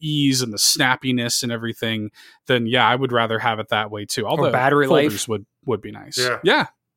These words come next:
Speaker 1: Yeah.
Speaker 3: That's fair.
Speaker 1: Absolutely.
Speaker 3: You know, I, th-, this is just a random, just off-the-wall suggestion, but this is just a thought that I had.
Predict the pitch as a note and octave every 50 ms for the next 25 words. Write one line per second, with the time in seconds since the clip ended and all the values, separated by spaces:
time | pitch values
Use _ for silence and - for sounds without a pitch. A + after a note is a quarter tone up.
0 | _ _ - C#3+ D3+ C#3+ B2 _ _ _ - - D#3 D3+ D3+ - C#3 B2+ - -
1 | - C3 B2+ C3 - - - B2+ C3 C#3+ - A#2+ A#2 A2+ _ _ _ _ _ _
2 | _ _ _ _ _ _ - D#3+ F#3 F#3+ F#3+ D#3+ D#3+ F3 F3+ E3 F#3+ E3+ - -
3 | F3+ F3 - D#3 C3 D3+ D#3+ D3 - C#3+ C3 A#2 A#2 A#2+ A#2 A#2+ C3 D3 D3+ D#3+
4 | D#3 D3+ C3+ C3+ B2 A2+ C3+ B2+ - - - C3+ C3+ C#3 C#3 - D3 C3 B2+ B2+
5 | B2+ B2+ B2+ C3+ B2 - C3 C3 C3+ C3+ - B2+ A2 B2 A#2 A2+ C3 C3+ B2 -
6 | B2 A2+ - B2+ B2 - - - - C3 C3+ C#3 - B2 A#2+ A2+ G#2+ A#2+ B2 B2
7 | A#2+